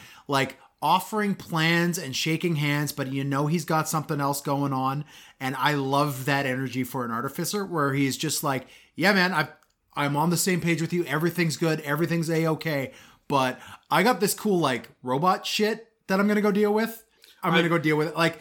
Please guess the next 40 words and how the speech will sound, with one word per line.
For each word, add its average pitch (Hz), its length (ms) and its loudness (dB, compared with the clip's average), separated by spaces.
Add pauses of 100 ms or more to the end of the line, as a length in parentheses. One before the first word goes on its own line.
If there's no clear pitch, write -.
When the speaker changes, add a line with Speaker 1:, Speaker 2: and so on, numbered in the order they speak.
Speaker 2:
I 175 100 2
just, 175 100 0
Speaker 1:
I, 202 280 8
I 220 40 6
Speaker 2:
I, - 20 4
Speaker 1:
like 208 180 2
the 202 160 4
Speaker 2:
I, 165 100 2
Speaker 1:
used 220 300 6
car 180 300 2
salesman 196 480 0
that 170 100 2
he 151 160 0
always 175 300 2
used 185 160 -4
to - 60 -2
play 160 340 0
next 151 280 -2
to 127 100 -6
Arnold 120 500 -2
Schwarzenegger 156 560 -2
Speaker 2:
I'm 160 160 0
Speaker 1:
and - 20 0
everything. 156 60 -2
Speaker 2:
sorry. 139 360 2
I 147 140 0
need 143 400 0
him 147 300 -4
now 139 240 0
to 139 200 -12
just 127 300 -6
be 135 80 -4
Frank 120 380 -8
Reynolds 120 500 -6 (280)
Speaker 1:
<laughs> 156 280 -8
Speaker 2:
being 127 240 0
an 120 80 -4
artificer. 104 580 -10
Speaker 1:
Yeah, 151 220 2 (100)
yeah. 135 260 -4